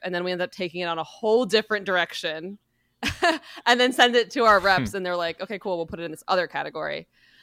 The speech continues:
Speaker 1: Um, so
Speaker 2: Right.
Speaker 1: I feel like for me as, like, a quote unquote, like, sync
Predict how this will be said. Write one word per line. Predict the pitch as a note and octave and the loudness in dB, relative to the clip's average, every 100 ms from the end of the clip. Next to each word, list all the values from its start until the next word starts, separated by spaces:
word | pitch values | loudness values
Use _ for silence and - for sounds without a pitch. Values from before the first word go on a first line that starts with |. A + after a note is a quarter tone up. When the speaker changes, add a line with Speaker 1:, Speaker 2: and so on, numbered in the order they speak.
| _ - | _ -2
Speaker 1:
Um, | F#3+ F3+ F3 E3+ E3+ _ _ - | 2 2 0 -6 -12 _ _ -14
so | - A#3 G#3+ G#3 | -4 2 4 6
Speaker 2:
Right. | F#3+ G#3 - _ _ - | 4 0 -6 _ _ -4
Speaker 1:
I | C#3+ G3+ A3 | 0 0 0
feel | - D4 | -2 0
like | B3 G#3+ | 2 0
for | - G#3+ | -4 -6
me | G3+ F#3+ F#3+ G3 | -4 -4 -2 0
as, | G3 F#3+ | 0 -2
like, | F3+ | -4
a | F3+ D#3 - - | -2 -4 -4 -12
quote | - F#3 E3+ | -8 -6 -4
unquote, | E3 F3 | -6 -8
like, | C3 | -8
sync | - - F3 E3 | -12 -8 -8 -10